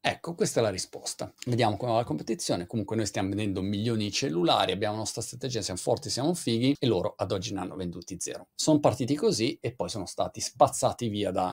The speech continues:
Apple dal punto di vista cellulari. Perché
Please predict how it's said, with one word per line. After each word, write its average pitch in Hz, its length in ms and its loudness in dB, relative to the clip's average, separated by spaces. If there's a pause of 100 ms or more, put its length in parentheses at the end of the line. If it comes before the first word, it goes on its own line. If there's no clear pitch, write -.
Apple 92 540 -2
dal 98 180 -4
punto 98 200 -4
di 92 40 -4
vista 90 160 -4
cellulari. 90 480 -4
Perché 214 460 6